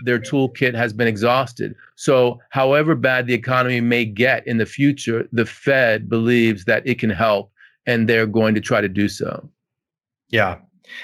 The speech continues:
Speaker 2: Ed, you made reference to your own view of the Fed. Uh, could you give us just a little bit of a thumbnail sketch of what your own personal predilections are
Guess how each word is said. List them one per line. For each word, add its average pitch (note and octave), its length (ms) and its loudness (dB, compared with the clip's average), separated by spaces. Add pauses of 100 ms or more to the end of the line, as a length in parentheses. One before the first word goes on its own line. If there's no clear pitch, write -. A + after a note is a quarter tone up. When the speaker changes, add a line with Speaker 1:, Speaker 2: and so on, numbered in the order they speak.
(100)
Speaker 2:
Ed, E3+ 160 2
you F#3+ 100 4
made G#3+ 200 2
reference E3+ 460 -2
to D3+ 100 0
your B2 220 2
own C#3+ 260 0
view G#2+ 340 2
of F#2+ 220 -2
the G2 80 -2
Fed. G2 380 0
Uh, - 140 -2 (180)
could G3+ 160 -2
you D#4+ 80 2
give D4+ 180 0
us - 120 0
just - 160 -4
a C#3 40 2
little C3 300 2
bit A2+ 140 2
of G#2+ 120 0
a G2 160 2
thumbnail A2+ 500 0
sketch - 360 -2
of G2 100 -8
what A2+ 140 -2
your A#2 200 2
own A#2 140 0
personal B2+ 420 -4
predilections G#2 680 -2
are F#2 240 0